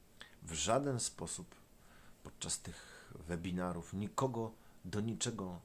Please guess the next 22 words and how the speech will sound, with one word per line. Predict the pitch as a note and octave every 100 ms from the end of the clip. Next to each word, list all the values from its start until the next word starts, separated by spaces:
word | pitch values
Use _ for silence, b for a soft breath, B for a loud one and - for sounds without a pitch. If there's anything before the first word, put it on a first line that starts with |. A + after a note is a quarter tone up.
| -
nie | F2 A2
namawiać, | C3+ B2 A#2+ A2+ G#2+ G2+ - B B B B B B B
mm, | - F2 F#2 F#2 F2+ F2 F2+ F#2 G2 F2+ F2+ G2 G2+
nie, | A2+ A#2 A2+ A2 G#2 G2+ G2 F#2+ -
nie | F#2 F#2+
promować | F2 G2+ G#2 A2+ C3 A#2 G2+ -
żadnej | - F2+ A2+ C#3 C3+ A#2
wiedzy, | F#2 G#2 G2+
która | - F#2
mogłaby | F#2 G#2 B2+ A2+ G2
być | F#2 F#2 - - - B B B B
jakimkolwiek | - - A2+ - C#3+ C#3
zagrożeniem | G2 G#2 F#2+ F#2 E2 F2 E2 D#2+ D2+ - C2
dla | F#2 F#2 E2
kogokolwiek. | - - D#2+ - D2+ D2 C#2 - - - - - - - - - - -
A |
jeśli | C#3+ C#3 - B2
będzie | C#3 B2+
dla | A2
kogoś | A2 G#2+ F#2+
pomocą, | - F2 B2+ D#3 - F#2+ F2+ - - - - - - - - - - - - - -
wspaniale. | - - F#2 D2+ C#2